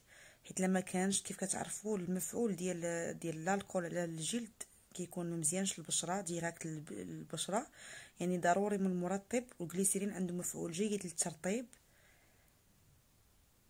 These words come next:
غادي نحتاجو كذلك زيت اساسي الاوكاليبتوس. كيف كتعرفوا زيت الك-، آه، الكاليبتوس هو مزيان وعنده، آه، معقم جيد لل-، للجلد ولا ال-، ولا حتى الهواء،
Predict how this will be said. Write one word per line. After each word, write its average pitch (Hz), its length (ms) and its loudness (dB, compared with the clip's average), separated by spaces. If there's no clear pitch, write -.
غادي 202 180 6
نحتاجو 214 360 0
كذلك 214 720 0
زيت 220 420 8
اساسي 202 460 8
الاوكاليبتوس. - 1120 4
كيف 214 180 -2
كتعرفوا 208 640 0
زيت 196 220 2
الك-، - 200 -10
آه، 175 320 2
الكاليبتوس 185 840 0
هو 165 460 0
مزيان 175 560 2
وعنده، 156 380 -4
آه، 160 1120 -4
معقم 175 600 0
جيد 165 520 0
لل-، 151 460 -6
للجلد 156 720 -4
ولا 147 200 -4
ال-، 147 300 -4
ولا 156 80 -4
حتى 202 140 0
الهواء، 160 540 4